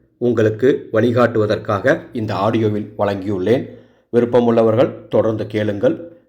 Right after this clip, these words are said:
கேட்டு உங்களுக்கு தெரிந்த அத்துணை பேருக்கும் இதை பகிர்ந்து கொள்ளுங்கள். அன்பானவர்களே, புரிந்து கொள்ளாமல் எதையும் கற்றுக்கொள்ளாதீர்கள்.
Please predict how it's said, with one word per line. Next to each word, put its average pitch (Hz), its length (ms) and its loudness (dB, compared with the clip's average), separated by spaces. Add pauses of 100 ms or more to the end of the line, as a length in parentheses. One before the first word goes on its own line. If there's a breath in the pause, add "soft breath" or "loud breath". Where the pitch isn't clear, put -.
கேட்டு 113 720 2
உங்களுக்கு 107 400 -4
தெரிந்த 120 380 2
அத்துணை 110 380 -4
பேருக்கும் 110 600 -6
இதை 107 260 0
பகிர்ந்து 101 520 -4
கொள்ளுங்கள். 104 680 -4 (420 loud breath)
அன்பானவர்களே, 165 840 4 (360 soft breath)
புரிந்து 254 560 2
கொள்ளாமல் 127 920 0
எதையும் 123 800 0
கற்றுக்கொள்ளாதீர்கள். 113 1160 2